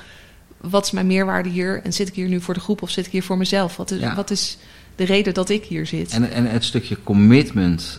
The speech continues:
Speaker 2: eh, waar, zeg maar, ook trouw zijn aan je missie, eh, maar ook trouw zijn aan de club waarmee je dat doet. En, en zegt van, eh, "We doen daar samen een aantal dingen mee." Eh, dat je merkt dat als je dat een tijdje volhoudt, dat dat ook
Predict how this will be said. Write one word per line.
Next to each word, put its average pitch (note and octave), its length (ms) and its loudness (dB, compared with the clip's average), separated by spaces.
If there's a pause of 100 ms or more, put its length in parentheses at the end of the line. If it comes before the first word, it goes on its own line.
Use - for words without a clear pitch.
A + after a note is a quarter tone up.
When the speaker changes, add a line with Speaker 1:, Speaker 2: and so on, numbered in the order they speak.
Speaker 2:
eh, F#2 120 -8 (840)
waar, F2+ 240 -2
zeg G#2 160 -6
maar, F2+ 160 -4
ook - 260 -8 (180)
trouw A#2 360 6
zijn F#2+ 260 2
aan F2+ 180 -2
je F#2 80 0
missie, G2 460 2 (540)
eh, - 100 -8 (880)
maar F#2 240 -2
ook G2+ 100 -6
trouw A2 220 2
zijn F2+ 220 -4
aan F2 100 -4
de E2+ 80 -4
club A#2+ 240 4
waarmee F2+ 360 2
je E2+ 60 0
dat D#2+ 200 -2
doet. E2 280 -4 (100)
En, F2 500 -2
en F2 140 -4
zegt E2 200 -8
van, F2+ 160 -8 (340)
eh, F2 60 -12 (340)
"We F#2+ 120 0
doen B2+ 160 4
daar A#2+ 140 2
samen C3 400 2
een E2+ 100 0
aantal E2 260 -6
dingen D#2+ 260 -4
mee." D#2 300 -6 (640)
Eh, F2+ 360 -2 (480)
dat G2+ 140 0
je A2 60 0
merkt A2+ 280 6
dat F#2+ 240 -6
als A2 120 -2
je A2 60 -4
dat A2 180 -2
een A2 60 2
tijdje G#2 280 -2
volhoudt, B2+ 680 -2
dat G#2 160 -2
dat G2+ 200 -8
ook - 420 -6